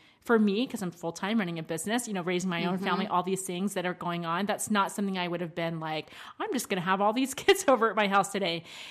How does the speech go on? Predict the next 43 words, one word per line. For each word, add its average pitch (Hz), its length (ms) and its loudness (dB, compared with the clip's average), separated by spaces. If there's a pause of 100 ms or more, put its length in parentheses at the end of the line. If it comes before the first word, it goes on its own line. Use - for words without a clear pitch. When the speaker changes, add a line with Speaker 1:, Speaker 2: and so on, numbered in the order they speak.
(160)
Speaker 1:
And 240 140 4
Speaker 2:
'Cause 269 140 4
you 277 60 6
Speaker 1:
it 277 40 8
Speaker 2:
wouldn't 254 140 4
have 247 120 4
had 226 140 6
space 269 260 -2
for - 140 -4
it. 240 60 8
Speaker 1:
No, 269 320 6
but 247 140 2
I 247 120 4
cultivated 220 640 -2
the 190 80 -4
space. 220 560 -2
I 220 80 0
gave 233 240 2
myself 214 400 0
the 202 80 -4
gift 202 300 -6
of 175 80 -6
space - 800 -2
intentionally, 202 720 -2
which 196 260 -4
allowed 202 400 4
me 214 80 0
to 208 140 -4
then 196 160 -4
pass 185 340 -4
that 190 140 -4
on 170 160 -6
to 180 80 -10
somebody 180 480 -4 (240)
who 220 160 -2 (100)
actually 208 600 4
needed 170 340 -6
it. - 200 -14 (240)
So 220 280 2
I 214 140 4
kind 247 240 0
of 190 120 0
am 180 260 -4